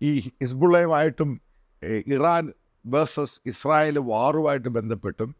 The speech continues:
വളരെയധികം ഷിയ, പഴയ ഇറാനിൽ നിന്നും,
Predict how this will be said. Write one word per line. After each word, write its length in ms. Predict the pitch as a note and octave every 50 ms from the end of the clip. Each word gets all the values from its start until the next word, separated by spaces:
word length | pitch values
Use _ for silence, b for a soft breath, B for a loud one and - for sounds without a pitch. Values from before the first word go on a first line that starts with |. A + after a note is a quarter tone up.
| _ _ _ _ _ _ _ -
വളരെയധികം 840 | A2 A2 A2+ C#3 D#3 D3+ E3 E3+ E3 D#3 C#3 D3+ C3+ D3 C#3+ C#3+ - - _ _ _ _ _ _
ഷിയ, 380 | _ - - - C#3+ D3+ D#3+ C#3+ - -
പഴയ 300 | C3 C3+ C#3+ D#3+ E3+ E3+
ഇറാനിൽ 720 | D3 - B2+ A#2 A#2 B2+ C3+ C#3+ D#3 D#3 D#3+ D#3+ D#3 D3
നിന്നും, 360 | C3+ C#3 C3+ C#3 D3+ D#3+ E3